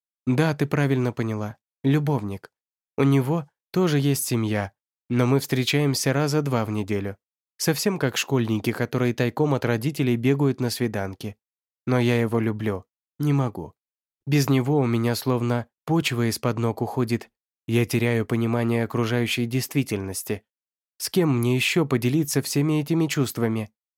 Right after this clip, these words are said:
Вот и пишу всё в дневнике. «Как же я тебя понимаю!» Непроизвольно соскочила с языка. Ведь я тоже завязала любовные отношения с мужчиной, который ходил ко мне на уроки фортепиано. На шесть лет меня младше.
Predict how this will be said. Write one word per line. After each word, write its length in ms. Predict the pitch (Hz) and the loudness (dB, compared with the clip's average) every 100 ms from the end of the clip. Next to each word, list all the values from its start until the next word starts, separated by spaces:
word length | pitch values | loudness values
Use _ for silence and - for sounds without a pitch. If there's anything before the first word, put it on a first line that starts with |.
| _ | _
Вот 260 | 175 196 - | -2 0 2
и 40 | |
пишу 320 | - 117 - | 0 -2 0
всё 240 | 147 - 127 | -2 0 -2
в 80 | 110 | 0
дневнике. 680 | 113 107 107 104 107 98 - _ _ _ _ _ _ _ | 0 0 0 -2 -4 -6 -12 _ _ _ _ _ _ _
«Как 240 | - 160 | 0 2
же 140 | 127 160 | 2 0
я 220 | 143 160 | 2 0
тебя 260 | 151 151 151 | 2 0 0
понимаю!» 640 | 170 175 139 110 107 104 _ _ _ _ _ | 0 2 2 0 -2 -6 _ _ _ _ _
Непроизвольно 760 | 110 131 135 131 120 143 131 127 | 0 2 4 2 4 2 2 2
соскочила 580 | 127 113 123 - 120 113 | -2 -2 -2 0 0 0
с 140 | - | -2
языка. 500 | 113 107 101 82 73 _ _ _ _ _ - | -2 -2 -6 -12 -16 _ _ _ _ _ -2
Ведь 200 | 127 139 | -2 2
я 160 | 143 143 | 2 2
тоже 320 | 180 151 123 | 2 2 2
завязала 480 | 113 131 135 151 135 | 2 2 2 2 4
любовные 500 | 135 143 135 139 131 | 2 2 2 2 2
отношения 520 | 139 131 156 156 151 | 0 0 0 0 0
с 100 | - | -2
мужчиной, 500 | 170 - 139 117 110 | -2 0 0 0 0
который 360 | 127 - 143 | -2 0 2
ходил 380 | 139 135 127 180 | 2 0 0 -2
ко 140 | 139 120 | 0 -2
мне 180 | 123 | 0
на 160 | 147 127 | 0 2
уроки 280 | 127 147 143 | 2 0 -2
фортепиано. 720 | 151 147 170 156 135 95 85 _ _ _ _ - | -2 -2 -2 -2 -2 -4 -12 _ _ _ _ -2
На 160 | 135 | 0
шесть 340 | 127 - 180 - | 2 0 -4 -2
лет 240 | 170 143 | -2 0
меня 240 | 117 117 127 | -2 -2 0
младше. 500 | 147 131 - - | 0 -2 -4 -8